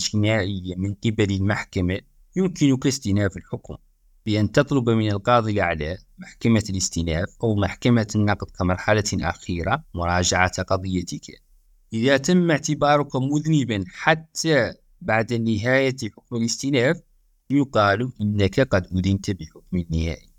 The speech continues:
على أي حال، إذا تمت إدانتك بحكم نهائي،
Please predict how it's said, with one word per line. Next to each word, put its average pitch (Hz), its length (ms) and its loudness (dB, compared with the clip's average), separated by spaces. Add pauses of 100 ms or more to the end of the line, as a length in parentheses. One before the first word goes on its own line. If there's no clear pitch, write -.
(320)
على 107 160 2
أي 156 280 2 (200)
حال، 92 340 -6 (420)
إذا 123 200 4
تمت 175 440 2
إدانتك 123 640 -2
بحكم 101 460 -6
نهائي، 95 760 -2